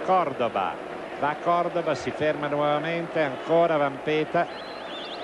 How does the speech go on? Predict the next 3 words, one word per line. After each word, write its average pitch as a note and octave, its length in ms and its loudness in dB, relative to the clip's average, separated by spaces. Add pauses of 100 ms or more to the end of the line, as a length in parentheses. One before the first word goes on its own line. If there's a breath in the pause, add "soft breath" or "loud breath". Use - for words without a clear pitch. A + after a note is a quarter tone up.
(360)
corridoi C#3+ 400 4
intasatissimi, D#3+ 1160 0
Farinos E3+ 760 2